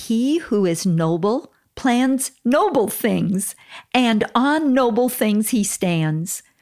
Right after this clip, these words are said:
We're daughters of the King of the universe.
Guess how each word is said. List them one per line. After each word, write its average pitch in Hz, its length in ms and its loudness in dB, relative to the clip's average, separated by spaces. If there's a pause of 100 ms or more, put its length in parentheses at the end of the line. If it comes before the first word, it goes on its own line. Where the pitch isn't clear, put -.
(680)
We're 302 180 0
daughters 285 760 -2 (140)
of 233 140 0
the 302 120 0
King 311 520 0
of - 280 0
the 247 120 0
universe. 233 720 0